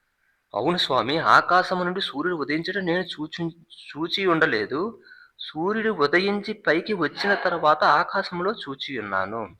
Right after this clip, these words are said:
శిష్య, కనుక సూర్యుడు ఉదయించుట మీరు చూడలేదు,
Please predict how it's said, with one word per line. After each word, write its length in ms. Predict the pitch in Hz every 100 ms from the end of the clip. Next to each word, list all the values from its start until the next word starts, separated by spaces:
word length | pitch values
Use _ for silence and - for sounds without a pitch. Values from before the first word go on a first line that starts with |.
| _ _ _ _ _ _ _ _ -
శిష్య, 520 | 110 - 104 117 180 - _ _ -
కనుక 440 | 107 110 - 156
సూర్యుడు 460 | 175 - 127 170 190
ఉదయించుట 440 | 156 151 151 165
మీరు 240 | 196 190 196
చూడలేదు, 840 | 196 107 131 160 110 98 117 92